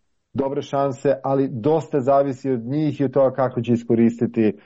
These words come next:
tu priliku. Prethodna kampanja je bila u značajnoj meri traljava, neenergična, jako je Proglas pomogao opoziciji, ali opozicija nije ispunila svoj potencijal i zato mislim da postoji veća šansa na ovim izborima, ali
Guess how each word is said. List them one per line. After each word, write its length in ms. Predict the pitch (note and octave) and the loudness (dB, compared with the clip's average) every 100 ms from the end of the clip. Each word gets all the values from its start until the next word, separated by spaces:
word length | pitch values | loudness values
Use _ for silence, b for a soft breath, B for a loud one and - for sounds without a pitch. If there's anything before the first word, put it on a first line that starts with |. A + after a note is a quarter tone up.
| B | B
tu 160 | - C3 | -2 0
priliku. 600 | B2+ C#3 C#3 - C3 B2+ - | 2 2 2 0 -2 -4 -2
Prethodna 400 | D3 D3+ E3+ D3 | -4 0 -2 0
kampanja 420 | D3 C3+ D3+ D3+ | -2 -2 -2 0
je 60 | |
bila 320 | B2+ D3 D3 B2 | 0 2 2 0
u 160 | F3+ C3+ | -2 -2
značajnoj 440 | B2+ D#3 - C#3 | 0 -2 -2 -2
meri 280 | C3+ C3 B2+ | 2 2 0
traljava, 480 | C#3+ C#3+ C3+ B2 B2 | 2 2 2 0 0
neenergična, 1000 | B2 B2+ B2 C3 C3+ D3+ - D3 C#3+ B2+ B B B _ _ | -2 -4 0 0 0 -2 -2 0 0 0 B B B _ _
jako 500 | C#3 C#3+ D#3 - D3 | -2 2 2 0 -4
je 100 | C3 | -2
Proglas 600 | D3+ C#3+ A#2 G#2+ - - | 0 2 0 -4 -6 -6
pomogao 380 | C3 C3 A#2+ A#2+ | -2 0 2 2
opoziciji, 720 | A#2 B2 A2 C#3 C#3+ - C#3+ | 2 -2 0 0 -2 -2 2
ali 320 | C#3 C3 C3 B2+ - D3 | 4 4 2 -2 -2 -2
opozicija 440 | B2+ B2+ C3 C#3 | 0 0 0 0
nije 220 | C3+ C3+ | 2 2
ispunila 440 | C3 C3 C3+ B2+ G#2+ | 2 0 0 0 0
svoj 440 | - - A#2+ A2+ | -6 0 0 2
potencijal 640 | A#2 A#2 A#2 - B2+ B2 | -2 -2 -4 2 2 2
i 380 | A2 C3+ B2+ A#2+ A#2 - | 0 -2 0 0 -2 -8
zato 360 | A2 B2 B2 C#3+ | -4 -4 -2 -2
mislim 320 | B2+ - B2 | -2 -2 0
da 200 | A#2 A#2 | 2 2
postoji 300 | A2+ - B2 | 0 -2 0
veća 280 | A2+ A2+ G#2+ | 2 2 -2
šansa 380 | - G#2+ G2+ A2+ | -6 -6 -6 -4
na 120 | A#2 | 2
ovim 240 | A#2+ A#2+ A#2 | 4 4 2
izborima, 480 | A#2 C3+ C3 B2+ B2 | 2 2 0 0 0
ali 300 | B2 A#2+ | 0 0